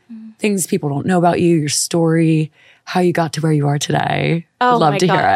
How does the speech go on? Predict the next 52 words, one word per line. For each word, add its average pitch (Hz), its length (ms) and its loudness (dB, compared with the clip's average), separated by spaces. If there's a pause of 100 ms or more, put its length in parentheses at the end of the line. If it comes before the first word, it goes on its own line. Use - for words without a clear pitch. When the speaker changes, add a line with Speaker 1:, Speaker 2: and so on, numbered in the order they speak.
Speaker 2:
hear 220 120 -10
it. - 80 -12
Speaker 1:
I, - 60 -6
I 226 60 -4
love 220 280 -4
a 226 60 -8
good 196 180 -6
story. - 460 -6 (120)
My 220 140 -2
name 208 160 -2
is 262 100 -4
Ale. 202 520 -6 (340)
I 196 640 -2 (300)
actually 269 420 -4
moved 202 340 -2
to 202 100 -8
New 190 100 -4
York 185 440 -6 (520)
one 208 500 0
year 208 380 2
ago 185 540 2 (280)
today. 208 240 2
Well, 247 240 4
one 233 220 2
year 311 100 2
ago 262 180 2
today 185 480 -2
is 202 120 -6
the 190 100 -2
day 185 280 0
that 185 140 0
I 196 120 -4
flew 196 320 -6
with 196 100 -4
my 196 140 -2
mom 180 480 0 (180)
to 208 400 -2
apartment 208 480 -4
hunt, 233 400 -2
and 190 300 -4
the 190 60 -12
first 185 220 -8
apartment 107 320 -6
I 113 60 -6
saw 104 240 -2
ended 104 220 -4
up 104 100 -8
being - 160 -4
my 190 80 -4
apartment. 208 460 -4
So 208 100 -4
I, 185 160 -2